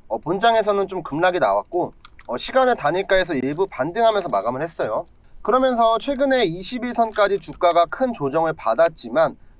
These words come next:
여러분들, 결국에는 지켜줄 자리는 지켰다라는 거예요. 자, 왜냐면, 자, 여기 구간에 지금 갭이 크게 떠 있었거든요. 이 갭 자리를 어차피 언젠가는 메웠어야 돼요. 그러니까 주식에선 상승하는 갭이던 하락을 하는 갭이던,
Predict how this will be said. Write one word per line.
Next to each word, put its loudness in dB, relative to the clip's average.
여러분들, 0
결국에는 2
지켜줄 -4
자리는 0
지켰다라는 0
거예요. -12
자, 0
왜냐면, 2
자, 0
여기 -2
구간에 0
지금 -4
갭이 -4
크게 -4
떠 0
있었거든요. -4
이 0
갭 -2
자리를 2
어차피 2
언젠가는 2
메웠어야 0
돼요. -8
그러니까 2
주식에선 0
상승하는 2
갭이던 0
하락을 2
하는 4
갭이던, -2